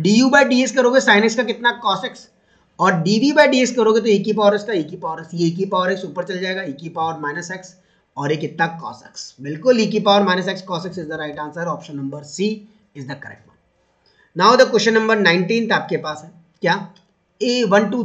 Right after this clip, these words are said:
थ्री ये दे रखा है, ए पूछा है, obvious सी बात है। Then the order of A, अच्छा, तो बच्चा इसमें कितनी rows है, ध्यान देना, कितनी rows है,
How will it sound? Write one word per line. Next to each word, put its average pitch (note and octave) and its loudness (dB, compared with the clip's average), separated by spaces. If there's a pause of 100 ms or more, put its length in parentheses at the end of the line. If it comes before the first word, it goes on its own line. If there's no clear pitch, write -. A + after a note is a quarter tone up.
थ्री A3+ -2
ये G3+ 6
दे G3 6
रखा F#3+ 0
है, G3+ 2
ए F3+ 2
पूछा D#3+ -12
है, F3+ -18
obvious C#3 -14
सी F3+ -10
बात E3+ -10
है। G3+ -10 (380)
Then G3+ 2
the A3+ 6
order F#3+ 4
of G3+ 2
A, C#3+ -6 (160)
अच्छा, - -10 (460)
तो B3 2
बच्चा B3 2
इसमें C4+ -2
कितनी C#4 -2
rows E3+ 6
है, C#3+ 0
ध्यान E3 4
देना, G#3+ 2 (420)
कितनी C4 -4
rows B3+ 4
है, C4+ -2